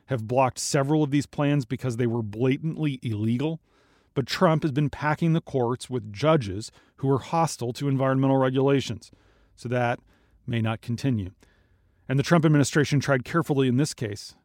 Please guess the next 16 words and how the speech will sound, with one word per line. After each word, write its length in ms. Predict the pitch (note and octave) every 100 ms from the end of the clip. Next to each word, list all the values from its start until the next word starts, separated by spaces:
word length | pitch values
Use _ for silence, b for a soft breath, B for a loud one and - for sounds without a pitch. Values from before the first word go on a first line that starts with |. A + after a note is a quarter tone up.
| _
to 100 | B2
dot 320 | A2 C3 -
the 140 | C3
I's 380 | B2 B2 B2+ A#2+
and 180 | A2 A2
cross 320 | - C#3 A#2+
the 100 | C3
T's 480 | - F3 C3+ A2+ G2+
to 120 | -
stop 500 | D3 - D3+ B2+ A#2 b b b b b b b b _
opening 380 | D3+ C3+ C3 B2
the 60 |
forest 440 | A#2 D3+ B2 A2+ -
from 160 | B2
being 160 | A#2 A#2
overturned. 640 | A#2 G#2+ A2+ C3 A2+ F#2+